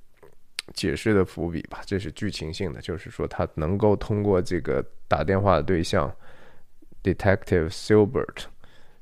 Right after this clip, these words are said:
一个干探啊，得知了关于那个印第安人的更多的前科的资料，这样对后面他跟他对峙的时候能够占据上风就非常非常重要了。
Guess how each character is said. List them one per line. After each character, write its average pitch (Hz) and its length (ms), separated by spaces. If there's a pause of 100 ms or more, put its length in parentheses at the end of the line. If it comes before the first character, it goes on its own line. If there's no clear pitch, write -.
一 110 80
个 82 180 (160)
干 92 300
探 - 220
啊， 78 340 (280)
得 92 220
知 110 240
了 110 120
关 95 300
于 92 220 (540)
那 80 240
个 64 100
印 90 220
第 87 100
安 87 140
人 71 180
的 78 120
更 90 340
多 82 220
的 80 120
前 85 400
科 113 260
的 98 120
资 80 240
料， 73 260
这 - 140
样 73 280
对 80 160
后 92 220
面 69 260 (280)
他 85 160
跟 85 180
他 85 200
对 85 260
峙 78 180
的 62 120
时 - 180
候 71 200 (760)
能 85 140
够 92 160
占 95 300
据 90 220
上 82 320
风 78 220
就 80 120
非 85 200
常 - 200
非 - 120
常 67 180
重 71 220
要 73 60
了。 73 220